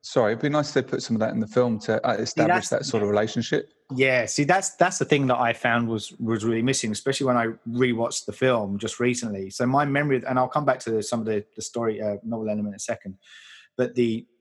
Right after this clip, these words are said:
Speaker 2: my memory of the film, um, was quite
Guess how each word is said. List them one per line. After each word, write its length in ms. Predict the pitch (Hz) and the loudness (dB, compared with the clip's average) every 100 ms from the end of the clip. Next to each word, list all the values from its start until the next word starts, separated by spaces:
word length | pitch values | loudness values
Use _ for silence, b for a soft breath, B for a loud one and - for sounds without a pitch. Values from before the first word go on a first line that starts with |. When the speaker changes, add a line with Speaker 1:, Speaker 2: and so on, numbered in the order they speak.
| _ _ | _ _
Speaker 2:
my 180 | 131 135 | 0 0
memory 280 | 139 135 120 | 2 0 -2
of 60 | |
the 60 | 104 | -4
film, 580 | - 156 190 110 95 104 b b b b - | -4 0 2 0 -4 -12 b b b b -2
um, 540 | 113 107 107 104 104 _ - | 0 2 0 -2 -4 _ -6
was 180 | 120 120 | -4 -4
quite 400 | - 123 113 | 2 2 2